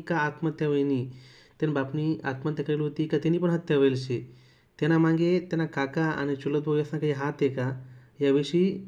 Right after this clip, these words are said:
माहिती सांगणारा हा व्हिडिओ आहे शे. व्ही के पाटील हा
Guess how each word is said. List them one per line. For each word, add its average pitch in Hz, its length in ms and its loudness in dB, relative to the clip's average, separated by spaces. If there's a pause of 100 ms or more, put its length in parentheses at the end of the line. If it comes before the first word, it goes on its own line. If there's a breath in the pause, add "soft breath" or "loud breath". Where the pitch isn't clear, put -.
(440)
माहिती 143 320 -2
सांगणारा 139 420 -2
हा 143 80 -2
व्हिडिओ 123 300 2
आहे 110 120 -2
शे. 113 240 -12 (2250 soft breath)
व्ही 143 200 2
के 185 120 2
पाटील 165 400 4
हा 165 60 8